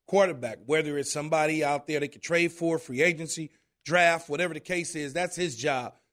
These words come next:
Todd Bowles' job is to coach the players on the team because Jason Licht has done a tremendous job as a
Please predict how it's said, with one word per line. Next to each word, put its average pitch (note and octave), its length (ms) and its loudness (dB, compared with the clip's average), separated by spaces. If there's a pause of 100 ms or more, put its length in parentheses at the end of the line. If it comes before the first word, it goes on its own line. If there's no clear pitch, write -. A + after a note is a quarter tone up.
Todd A3 340 2
Bowles' F#3 320 2
job D3 340 0
is B2+ 100 -8
to B2 80 -12
coach - 340 -4
the B2 80 -10
players C#3+ 400 0
on C3 60 -4
the A#2 80 -10
team C#3 340 -6 (280)
because E3 260 2
Jason G3 340 2
Licht E3+ 220 4
has C#3 100 -6
done D3 220 0
a C3+ 40 -10
tremendous D3 460 -6
job C#3+ 460 -2
as B2+ 140 -4
a A#2+ 120 -8